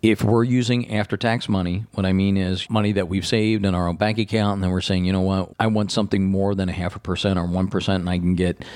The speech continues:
one point seven five, and I'm gonna stick it in a fixed annuity,"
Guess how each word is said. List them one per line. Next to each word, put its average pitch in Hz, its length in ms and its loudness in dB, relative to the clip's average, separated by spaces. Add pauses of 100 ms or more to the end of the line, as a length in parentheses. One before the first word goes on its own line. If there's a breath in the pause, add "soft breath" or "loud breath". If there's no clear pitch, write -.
(280 loud breath)
one 107 280 4
point 101 300 2
seven 98 260 2
five, 95 380 2
and 92 100 0
I'm 92 80 0
gonna 92 140 0
stick - 240 -2
it 92 60 2
in 92 120 2
a 85 180 -2 (160)
fixed - 300 -2
annuity," 98 480 2